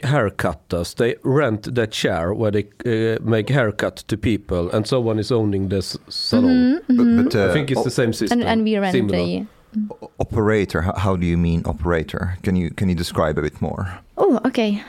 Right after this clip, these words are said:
Speaker 2: So the operator is a person who you as a client and, um, book the time for the session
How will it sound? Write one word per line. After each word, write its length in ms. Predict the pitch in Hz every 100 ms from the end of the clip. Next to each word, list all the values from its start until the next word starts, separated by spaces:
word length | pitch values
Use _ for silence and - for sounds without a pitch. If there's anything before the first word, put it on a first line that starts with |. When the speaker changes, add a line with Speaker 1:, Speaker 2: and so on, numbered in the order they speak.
| -
Speaker 2:
So 220 | - 254
the 160 | 247 -
operator 640 | 240 247 240 233 220 214
is 180 | 214 -
a 60 | 214
person 580 | 220 208 214 202 202 -
who 800 | 196 196 196 196 190 190 185 185 - - - - _
you 200 | - 208
as 120 | 196 -
a 60 |
client 640 | 196 196 180 190 233 285 - - - -
and, 360 | 202 202 196 190
um, 600 | 196 185 185 185 185 190 _ _ - _ _ -
book 400 | 196 233 233 - _ _ _ _ _ _
the 320 | 226 220 208 202
time 280 | 214 202 208
for 140 | 208
the 80 | 202
session 540 | - 202 - 277 320